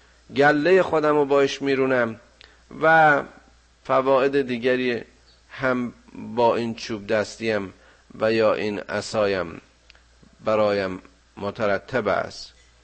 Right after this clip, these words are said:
یعنی موارد استعمال دیگه هم دارم، کارهای دیگه هم باش می‌کنم.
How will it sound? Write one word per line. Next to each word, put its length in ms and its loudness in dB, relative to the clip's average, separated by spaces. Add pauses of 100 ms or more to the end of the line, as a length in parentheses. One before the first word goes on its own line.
(480)
یعنی 360 0
موارد 480 2
استعمال 600 -2
دیگه 440 -4
هم 200 -4
دارم، 420 -2 (180)
کارهای 260 0
دیگه 260 -4
هم 120 -4
باش 320 -4
می‌کنم. 460 -8